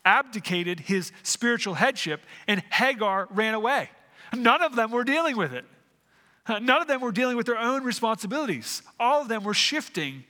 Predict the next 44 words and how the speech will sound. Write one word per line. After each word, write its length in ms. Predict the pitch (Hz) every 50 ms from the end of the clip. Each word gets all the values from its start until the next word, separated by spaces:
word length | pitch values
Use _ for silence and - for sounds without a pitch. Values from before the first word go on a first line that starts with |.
| _ - _ _ _ _ _ _ -
the 80 | 185 165
blame. 360 | 190 208 233 214 135 113 90 - _ _ _ _ _ _ _ _ _ _ _ _ _ _ _ _ _ _ _ _ _ _ _ _
And 120 | - 156 156
when 160 | 190 226 240
we 120 | 233 214
are 80 | 202 185
right 320 | 170 160 202 226 285 277 -
with 140 | 220 - -
God, 380 | 175 147 120 107 107 123 - - _ _ _ _ _ _ _ _ _ -
we 140 | 165 185
will 80 | 202 196
be 140 | 165 180 170
right 340 | 151 165 170 180 190 - -
with 160 | 165 - -
one 120 | 175 170 170
another. 420 | 170 196 208 170 135 110 104 - - _ _ _ _ _ - -
And 80 | - 165
the 80 | 170 170
reason 340 | 175 214 220 175 208 202
they 140 | 165 202 196
were 120 | 190 185 190
not 240 | 196 196 190 202
right 240 | 185 208 247 302 277 240
with 160 | 196 160 160
one 120 | 175 165
another 220 | 160 156 156 165 175
is 80 | 165
'cause 140 | - 190 156
they 100 | 175 175
were 100 | 175 180
not 180 | 175 190 190 -
right 220 | 143 135 156 -
with 140 | 180 180 175
God. 360 | - 214 233 240 - - - - _ _ _ _ _ _ _ _ _ _ _ _ _ _ _ _ _ _ _ _ _ _ _ _ -
This 640 | 147 135 165 214 202 - - - - - - - _ _
was 180 | - 165 160 -
chaos. 760 | - 175 196 208 165 - 53 - - - - - - - - - _ _ _ - _ _ _ - - -
And 120 | 165 143
chaos 540 | - - 190 208 226 214 208 180 165 - - -
is 380 | 202 208 214 196 180 175 165 -
the 80 | 185
result 340 | 175 175 - 170 156 156 151
of 100 | 165 147
sin. 420 | - - 220 196 139 120 117 117